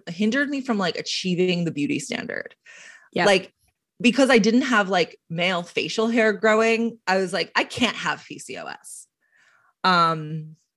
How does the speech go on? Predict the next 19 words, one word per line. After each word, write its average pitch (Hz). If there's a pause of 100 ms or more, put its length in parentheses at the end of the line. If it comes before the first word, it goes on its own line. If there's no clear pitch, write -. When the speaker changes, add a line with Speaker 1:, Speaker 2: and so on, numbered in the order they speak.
(240)
Speaker 1:
so 220
that 247
is 339
one 202
thing 170
I 151
do 165
just 156
want 160
to, 135 (440)
I 170
do 175
just 208
wanna 165
kind 160
of 143
call 143
out 151
because 165